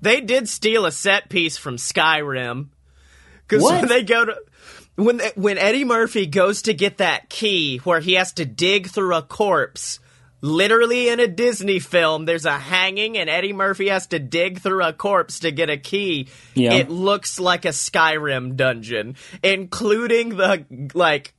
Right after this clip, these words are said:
Speaker 1: zombies pushing off the top of their, uh, coffin and climbing out of it.
Speaker 2: Huh.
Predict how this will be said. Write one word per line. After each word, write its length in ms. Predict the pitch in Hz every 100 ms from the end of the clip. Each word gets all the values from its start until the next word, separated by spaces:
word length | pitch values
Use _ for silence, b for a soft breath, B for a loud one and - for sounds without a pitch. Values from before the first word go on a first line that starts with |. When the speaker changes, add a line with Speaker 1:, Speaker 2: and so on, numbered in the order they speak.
| _
Speaker 1:
zombies 760 | 156 156 175 185 185 175 165 156
pushing 560 | - - 185 - 180 165
off 200 | 156 143
the 120 | 160
top 340 | - 175 160
of 180 | 170 151
their, 400 | 147 147 135 127 -
uh, 200 | 143 135
coffin 560 | 135 175 165 156 151
and 160 | 139 147
climbing 540 | - 175 147 147 135 139
out 180 | 139 120
of 160 | 113
it. 300 | 110 170 - - _ _ _ _ _ _ _ _ _ -
Speaker 2:
Huh. 380 | - 269 156